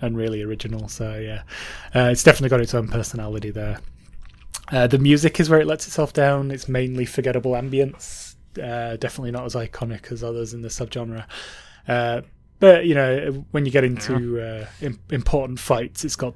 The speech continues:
Speaker 1: you know, the bit of pump to it, and, you know, helps get, helps get you in the rhythm. Uh, and performance,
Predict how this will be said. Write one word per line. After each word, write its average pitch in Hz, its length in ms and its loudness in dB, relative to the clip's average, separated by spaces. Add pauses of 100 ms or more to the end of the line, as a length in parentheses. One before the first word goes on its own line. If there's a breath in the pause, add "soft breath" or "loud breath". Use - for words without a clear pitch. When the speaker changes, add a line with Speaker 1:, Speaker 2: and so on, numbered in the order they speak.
(140)
Speaker 1:
you 131 120 -4
know, 113 180 -2
the 113 120 -4
bit 127 160 0
of 107 100 -6
pump 104 260 -12
to 117 180 -10
it, 120 80 -12
and, 110 200 -12 (400)
you 117 120 -8
know, 107 120 -6 (240)
helps - 320 -6
get, 117 220 -6 (140)
helps 139 180 -4
get 127 100 -10
you 117 100 -10
in 110 60 -8
the 107 80 -8
rhythm. 110 380 -8 (1080 loud breath)
Uh, 131 360 4
and 143 140 -2
performance, - 880 2